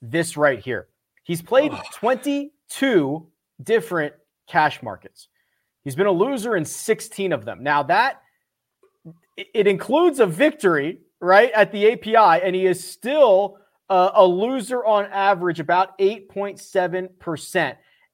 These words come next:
Speaker 1: And now, Joe, he goes to a golf course that for sixty-four holes last summer, he looked like he was about to hoist a U S Open trophy before things went very, very sideways.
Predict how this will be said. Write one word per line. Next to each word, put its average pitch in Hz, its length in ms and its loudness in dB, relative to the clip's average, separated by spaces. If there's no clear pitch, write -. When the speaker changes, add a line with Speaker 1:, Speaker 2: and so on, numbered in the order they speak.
Speaker 1:
And 175 760 -2
now, 240 540 -2
Joe, 151 520 0
he 190 160 -4
goes 240 320 4
to 269 160 -2
a 233 120 4
golf 190 320 4
course 123 460 -8
that 165 540 0
for 170 320 -2
sixty-four 240 920 -6
holes 196 440 0
last 170 460 -2
summer, 135 480 -2
he 226 260 -8
looked 220 260 -2
like 190 140 -2
he 202 100 -10
was 180 200 -2
about 160 320 0
to 151 100 -4
hoist 156 500 -6
a 156 220 -4
U 165 240 0
S 139 140 -2
Open 135 260 -6
trophy 117 480 -12
before 170 320 -2
things 160 340 -6
went 139 260 -6
very, 139 400 -2
very 120 440 -8
sideways. 104 720 -10